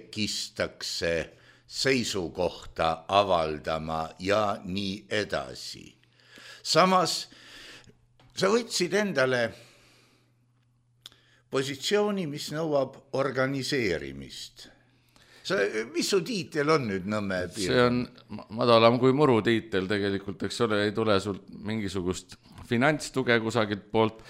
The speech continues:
Speaker 2: sul on ainult mõningad kohustused, mille sa oled nagu vabatahtlikult endale võtnud, et
Speaker 1: Ja
Speaker 2: noh,
Speaker 1: need kohustused oleksid?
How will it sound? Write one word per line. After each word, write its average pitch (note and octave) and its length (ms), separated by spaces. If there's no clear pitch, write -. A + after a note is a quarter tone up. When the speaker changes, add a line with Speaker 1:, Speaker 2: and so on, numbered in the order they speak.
Speaker 2:
sul - 260
on G#2+ 120
ainult G#2 300
mõningad F#2+ 540
kohustused, G#2+ 600
mille F#2 220
sa F2 160
oled E2+ 160
nagu E2 80
vabatahtlikult F2+ 920
endale D#2+ 340
võtnud, G2 320
et C#3 80
Speaker 1:
Ja F3 140
Speaker 2:
noh, G#3+ 80
Speaker 1:
need - 80
kohustused G3+ 640
oleksid? C3+ 640